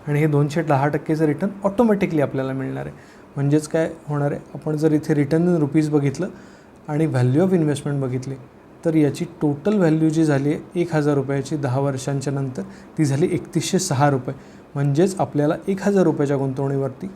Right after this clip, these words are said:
गुंतवणुकीवरती दहा वर्षामध्ये दोन हजार एकशे सहा रुपये मिळालेत. म्हणजे जर आपण ॲब्सोल्यूट रिटर्न जर बघितलं यावरती, in rupee terms, in percentage terms,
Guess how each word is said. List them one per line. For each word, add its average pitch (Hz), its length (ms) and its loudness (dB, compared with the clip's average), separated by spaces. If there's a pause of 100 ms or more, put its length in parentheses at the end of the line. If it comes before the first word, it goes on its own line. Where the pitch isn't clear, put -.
(500)
गुंतवणुकीवरती 147 920 2 (220)
दहा 147 300 2
वर्षामध्ये 160 640 0
दोन 165 260 0
हजार 143 300 0
एकशे - 300 -2
सहा 143 320 0
रुपये 143 220 0
मिळालेत. 127 300 -6 (460)
म्हणजे 135 180 0
जर 135 160 2
आपण 151 160 -2 (100)
ॲब्सोल्यूट 190 580 2
रिटर्न 151 340 0
जर 151 120 4
बघितलं 135 380 0
यावरती, 127 400 0 (400)
in 170 40 4
rupee 156 320 2
terms, 135 280 -4 (420)
in 165 60 -2
percentage 160 600 0
terms, 139 320 -8